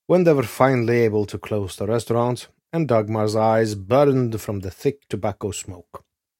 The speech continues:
She was looking forward to getting upstairs, where the air would be a little more pleasant by now. But first there was the cleanup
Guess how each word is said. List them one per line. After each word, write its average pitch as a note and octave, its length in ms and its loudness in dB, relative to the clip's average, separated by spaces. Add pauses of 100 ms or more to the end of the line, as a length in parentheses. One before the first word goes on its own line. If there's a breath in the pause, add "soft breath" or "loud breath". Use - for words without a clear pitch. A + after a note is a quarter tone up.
(600)
She B2 100 -10
was A2+ 220 -8
looking B2+ 280 0
forward E3 580 4
to D3+ 100 0
getting B2+ 360 0
upstairs, C3+ 760 -4 (380)
where D3+ 420 4
the B2+ 200 0
air C#3 300 4
would A2 220 -4
be A2 140 0
a G#2+ 60 0
little B2 280 -6
more C3 300 -2
pleasant - 760 -6
by F#2 180 -6
now. E2+ 320 -10 (880)
But C#3+ 100 -6
first A3+ 420 2
there C3+ 120 4
was C3+ 180 2
the D3 100 -6
cleanup A2 440 -2